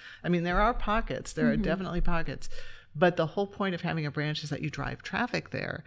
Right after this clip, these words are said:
Speaker 2: Mm-hmm.
Speaker 1: If you just wanna use our resources, anybody can do that as long as you have, um, internet available to you, as long as you have a device available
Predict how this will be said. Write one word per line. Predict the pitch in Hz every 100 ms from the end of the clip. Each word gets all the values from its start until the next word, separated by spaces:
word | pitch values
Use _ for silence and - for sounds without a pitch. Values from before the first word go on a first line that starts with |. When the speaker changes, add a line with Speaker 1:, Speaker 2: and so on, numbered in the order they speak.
| 202
Speaker 2:
Mm-hmm. | 190 190
Speaker 1:
If | 165 170
you |
just | 170 233 -
wanna | 190
use | 165 165
our | 156 143
resources, | 190 247 139 135 - - - - - -
anybody | 196 240 180
can | 170 160
do | 151 165
that | 151 143 -
as | 156 143
long | 139 143
as | 151
you | 151 -
have, | 143 135 131 143 - - _ _ -
um, | 143 131 123 - - _ _ _ -
internet | 180 170 165 156
available | 156 143 147 143 -
to |
you, | 151 139
as | 139
long | 139 139
as | 143
you | 151
have | 131 143 131 131 -
a | -
device | 139 135 139 135
available | 143 135 127 127